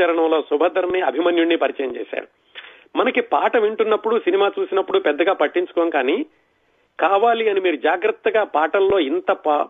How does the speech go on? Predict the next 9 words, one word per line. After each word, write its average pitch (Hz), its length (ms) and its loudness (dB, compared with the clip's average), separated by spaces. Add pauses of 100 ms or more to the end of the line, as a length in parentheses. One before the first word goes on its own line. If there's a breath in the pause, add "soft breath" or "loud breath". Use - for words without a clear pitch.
పాండిత్యం 170 480 0
ఉందా, 165 160 0
ఇంత 139 160 0
పటుత్వం 185 600 0
ఉందా 165 240 0
అని 147 120 -2
తెలుసుకోవాలంటే 143 840 0 (500 soft breath)
ఈసారి 151 300 0 (100)
చూసినప్పుడు 156 560 0